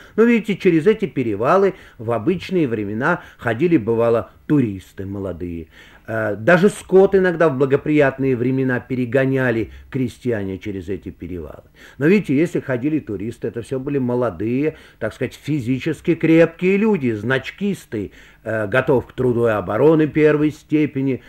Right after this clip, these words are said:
Все это была молодежь, э, а в данном случае, э, приходилось иметь дело с женщинами, с детьми, в том числе и совсем маленькими,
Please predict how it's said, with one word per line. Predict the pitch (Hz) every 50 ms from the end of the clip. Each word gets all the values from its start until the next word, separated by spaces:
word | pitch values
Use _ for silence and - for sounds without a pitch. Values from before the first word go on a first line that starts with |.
| - _ _
Все | - 208
это | - - 135
была | 113 135 131 123 117 107
молодежь, | 101 98 98 107 107 104 101 90 90 98 135 180 202 202 185 - - - - - - - - -
э, | -
а | 131 123 120 120 117 117 110 - - - - - 107 104 -
в | - 90
данном | 104 107 120 135 143 143
случае, | - - 113 120 143 143 - - 147 147 147 135 127 - _ _ _ -
э, | 90 98 101 101 95 90 82 -
приходилось | - 90 - 95 82 82 110 131 143 127 - -
иметь | 101 98 101 117 131 123 101 85
дело | 87 98 117 127 131 120 107 87 71
с | 67
женщинами, | - - 117 175 185 180 165 - - - 156 139 120 107 101 80
с | 76 85
детьми, | 90 92 110 117 95 - - - 95 131 175 196 190 175 147 104 - _
в | _
том | - 95 98 92
числе | - 101 92 - - 104 101 98 98
и | 98
совсем | 90 - - 92 - - - 101 90 80
маленькими, | 80 87 101 135 170 175 165 147 120 110 - - - - -